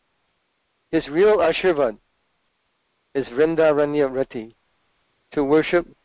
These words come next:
to have affection, love for worshipping Radha Krishna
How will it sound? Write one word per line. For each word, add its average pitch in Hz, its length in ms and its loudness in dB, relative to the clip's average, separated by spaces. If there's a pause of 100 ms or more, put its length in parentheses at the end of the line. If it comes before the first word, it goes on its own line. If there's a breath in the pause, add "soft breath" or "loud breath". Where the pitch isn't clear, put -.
(280)
to 151 100 -6
have 143 200 2
affection, 135 680 -2
love 147 440 2 (560)
for 143 160 -4
worshipping 180 680 -2
Radha 147 340 2
Krishna 135 500 -8